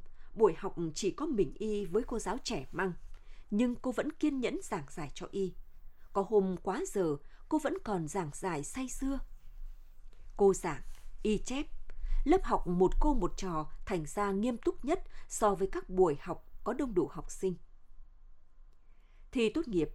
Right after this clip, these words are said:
y đạt điểm cao chót vót. Cả lớp bổ túc được hưởng lộc của y. Bài y truyền quanh lớp. Các kiểu photocopy thủ công này cứ gọi là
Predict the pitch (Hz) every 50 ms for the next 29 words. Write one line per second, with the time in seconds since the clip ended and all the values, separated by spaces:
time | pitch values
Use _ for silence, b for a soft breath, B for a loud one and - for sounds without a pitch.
0 | - - - - - - - - - 294 - 202 196 - - 180 180 165 135 127
1 | - - 208 208 202 - - 277 302 - - 269 311 - - - - - - -
2 | - - - - - - - - - 208 185 160 180 262 359 359 208 196 151 -
3 | - 339 381 - - - - 196 202 - - 220 208 175 147 156 180 175 165 -
4 | - 160 139 - 175 202 214 202 - - - - - - - - - - - -
5 | - - - - - - 170 180 175 156 151 - 196 208 208 208 196 - - 208
6 | 180 139 - - 185 185 185 185 214 262 330 - - - - - - b b b
7 | b b b 349 359 359 - 240 220 175 156 - - 294 294 - 285 285 - -
8 | 349 - - - - 269 247 - - 196 156 - - 254 247 220 196 165 143 -
9 | b b b b b b - 262 349 - - 226 - 165 165 170 156 147 143 -